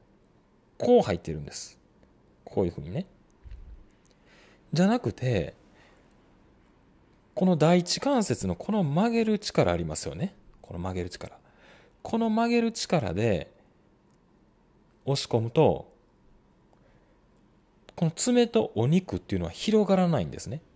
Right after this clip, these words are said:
爪とお肉がぐーっとひっつく方向に力が入るんです。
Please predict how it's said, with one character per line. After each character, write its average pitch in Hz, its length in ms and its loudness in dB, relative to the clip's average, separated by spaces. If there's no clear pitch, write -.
爪 214 400 0
と 202 340 0
お 117 160 0
肉 147 380 -2
が 98 240 0
ぐ - 180 -4
ー 127 40 -4
っ - 40 -12
と - 260 0
ひ - 220 -14
っ - 40 -20
つ 185 160 0
く 180 120 -2
方 254 260 2
向 226 220 0
に 202 100 2
力 123 380 -2
が 85 80 -2
入 80 220 -6
る 82 100 -4
ん 78 60 -10
で 76 80 -12
す。 - 200 -16